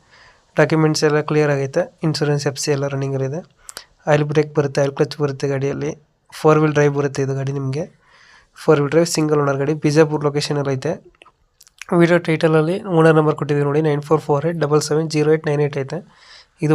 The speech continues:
ಓನರ್ ನಂಬರ್ ಆಗಿರುತ್ತೆ. ವಿಡಿಯೋ ಕೆಳಗಡೆ ಟೈಟಲಲ್ಲಿ ಐತೆ, ಆ ನಂಬರ್ ಕಾಲ್ ಮಾಡಿ ಗಾಡಿ ಬೇಕಾದರೆ. ಬಿಜಾಪುರ ಲೊಕೇಶನಲ್ಲಿ ಗಾಡಿ ಇರೋದು. ಗಾಡಿಗೆ ರೇಟ್ ಹೇಳ್ತಿರೋದು ಬಂದು ನಾಲ್ಕು ಎಂಬತ್ತು ಹೇಳ್ತಾ ಇದ್ದಾರೆ,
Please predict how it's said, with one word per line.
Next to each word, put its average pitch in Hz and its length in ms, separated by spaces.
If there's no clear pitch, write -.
ಓನರ್ 151 240
ನಂಬರ್ 143 240
ಆಗಿರುತ್ತೆ. 139 400
ವಿಡಿಯೋ 147 220
ಕೆಳಗಡೆ 139 320
ಟೈಟಲಲ್ಲಿ 139 480
ಐತೆ, 135 180
ಆ 143 80
ನಂಬರ್ 139 200
ಕಾಲ್ 139 200
ಮಾಡಿ 143 220
ಗಾಡಿ 139 240
ಬೇಕಾದರೆ. 139 400
ಬಿಜಾಪುರ 156 360
ಲೊಕೇಶನಲ್ಲಿ 147 420
ಗಾಡಿ 139 180
ಇರೋದು. 139 240
ಗಾಡಿಗೆ 160 300
ರೇಟ್ 160 200
ಹೇಳ್ತಿರೋದು 156 380
ಬಂದು 160 220
ನಾಲ್ಕು 143 280
ಎಂಬತ್ತು 147 300
ಹೇಳ್ತಾ 143 220
ಇದ್ದಾರೆ, 139 200